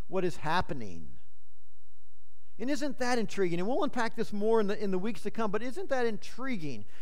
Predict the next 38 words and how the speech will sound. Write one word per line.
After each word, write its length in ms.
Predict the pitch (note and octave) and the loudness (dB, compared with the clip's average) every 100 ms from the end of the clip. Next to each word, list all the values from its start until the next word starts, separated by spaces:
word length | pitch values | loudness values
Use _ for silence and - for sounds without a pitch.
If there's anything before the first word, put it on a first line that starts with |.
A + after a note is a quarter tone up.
| - | 0
that, 260 | A3 A3+ - - - - - - - - - - - - - - - - - - - - | 0 0 0 0 0 0 0 -2 0 0 0 -2 -2 -2 0 0 0 0 0 0 0 0
that 100 | A#3 | 0
I 40 | |
think 180 | A#3 A3 | 0 0
thus, 280 | C#4+ C#4 - D#3+ | 0 0 -2 -2
us, 300 | B3+ - G3 | -2 0 -2
us 240 | A3+ - - E3 | -2 -2 -2 0
God 320 | F3+ A3+ A#3 | 0 2 2
followers, 640 | - F3+ E3+ F3 F#3+ A3 G#3+ | 2 2 2 2 2 0 0
us 180 | A3 D#3 | 0 0
Jesus 480 | D#3 A#3+ C4+ A3 | 0 0 0 0
followers, 480 | - F#3 F3+ F#3+ F3 | 0 2 2 2 0
we 180 | A#3+ C4 | 0 0
have 220 | A#3+ A3+ | 0 0
an 80 | G3+ | 0
expectation 760 | G#3+ - A3 - - A#3+ G#3+ F#3+ | 0 0 0 0 0 0 0 0
of 80 | |
how 140 | E3 F3 | 2 2
God 320 | D3 G3 G#3 | 2 2 2
will 100 | F#3 | 0
show 380 | F3+ - F#3+ F3+ | 0 0 2 2
up, 400 | F#3 C#3+ - - - - - | 2 2 0 0 -2 -2 -2
and 120 | F#3+ | 0
if 60 | |
he 100 | G3 | 0
doesn't 340 | F#3 B3+ A3+ B3 | 2 2 2 0
show 200 | A#3 A3+ | 0 2
up 140 | A3 | 2
in 100 | G#3 | 2
that 200 | F#3+ F#3+ | 2 2
way, 260 | G3 G3+ F3+ | 2 2 2
we 160 | D#3+ | 0
dismiss 480 | D3 D3+ - C3+ - | 0 0 0 0 0
it, 220 | F2+ - - - - - - - - - - - | -2 -2 -2 -2 -2 -2 -2 -2 -2 -2 -2 -2
and 80 | E3 | 0
we 100 | F3+ | 0
dismiss 400 | F3 - F3 - | 0 0 0 0
him. 280 | F3+ B2+ | 0 0